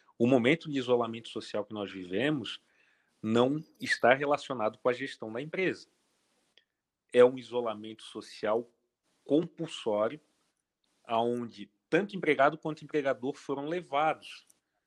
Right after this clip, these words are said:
a esse cenário. Então, eu também não posso responsabilizar a empresa por conta desse isolamento social nesse momento, quando não houve nenhum tipo de ação da empresa para que isso ocorresse. E aí é que vem a importância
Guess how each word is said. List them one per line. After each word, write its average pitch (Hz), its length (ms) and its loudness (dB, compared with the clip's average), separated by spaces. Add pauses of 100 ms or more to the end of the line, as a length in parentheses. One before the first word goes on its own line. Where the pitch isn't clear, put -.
(240)
a 107 220 0
esse 107 340 -6
cenário. 95 560 -4
Então, 104 260 -2
eu 123 80 0
também 123 300 0
não 139 160 -4
posso 127 640 4 (560)
responsabilizar 120 1040 0
a 117 40 -2
empresa 127 560 -2
por - 180 -14
conta 135 300 0
desse 123 280 -4
isolamento 113 540 2
social 107 580 2 (380)
nesse 113 340 0
momento, 104 540 -4
quando 139 260 2
não 139 240 2
houve 147 480 6
nenhum 143 380 0
tipo - 380 -6
de 139 100 6
ação 139 400 2
da 165 80 4
empresa 135 420 -2
para 135 160 -4
que - 180 -10
isso - 180 -6
ocorresse. 139 580 0 (420)
E 120 120 6
aí 123 200 8
é 151 40 4
que 151 160 -8
vem 147 240 -4
a 151 40 -2
importância 151 920 -2